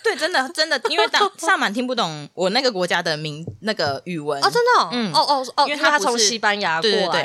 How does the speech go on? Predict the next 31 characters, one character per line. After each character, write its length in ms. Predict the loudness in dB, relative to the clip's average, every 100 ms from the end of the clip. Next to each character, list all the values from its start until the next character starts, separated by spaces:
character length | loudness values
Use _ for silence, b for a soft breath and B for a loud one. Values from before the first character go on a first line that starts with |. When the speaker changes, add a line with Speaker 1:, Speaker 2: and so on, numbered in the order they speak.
| -4
Speaker 1:
对， 0 |
对。 140 | -10
Speaker 2:
嗯。 120 | -12 -14 -6
Speaker 1:
然 140 | -2
后 380 | 2 2 2 -2 -12 b
他， 420 | -2 0 2 0 0
呃， 280 | -2 -2 -2
现 240 | 0 -2
场 320 | -2 -4 -6 -10 -8
如 140 | -6
果 160 | 0 0
会 180 | 0 -2
英 220 | -4 -6
文 160 | -6 -4
的 140 | -4
人， 340 | -4 -6 -10 -2
Speaker 2:
对， 240 | -2 -2
会 240 | -2 0 2
Speaker 1:
会 100 | 2
翻 260 | 0 -2
译 100 | -2
给 160 | -6 -6
萨 180 | -4 -4
满 200 | -4 -10
听。 320 | -12 -12 -12 -2
Speaker 2:
嗯。 320 | -2 -2 -6 _
Speaker 1:
对。 220 | -8 -8 -8
Speaker 2:
哦， 720 | -10 -10 -10 -10 -8 -8 -8
好 80 | -8
酷 320 | -8 -6 -2
哦， 340 | 0 0 -2